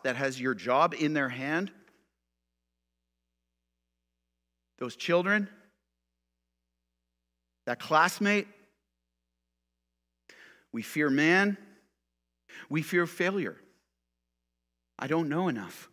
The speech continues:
What if they, a-, you hear this one? Maybe this is for you. What if they ask questions and I don't know the answer?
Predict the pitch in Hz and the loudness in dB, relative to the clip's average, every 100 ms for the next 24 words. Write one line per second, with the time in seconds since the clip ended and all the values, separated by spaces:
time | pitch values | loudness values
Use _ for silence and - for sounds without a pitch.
0 | _ 156 165 170 160 135 120 123 135 117 | _ -2 0 0 0 -2 -6 -8 -10 -6
1 | 143 127 143 - 185 143 131 135 131 120 | -6 -4 -6 -6 -6 -6 -6 -6 -10 -10
2 | 135 143 135 - _ _ _ _ _ _ | -6 -6 -6 -12 _ _ _ _ _ _
3 | _ _ 139 180 185 151 135 143 139 127 | _ _ -8 -6 -2 -2 -4 -6 -6 -8
4 | 117 113 110 120 113 110 104 101 104 - | -8 -8 -8 -8 -8 -8 -8 -10 -12 -18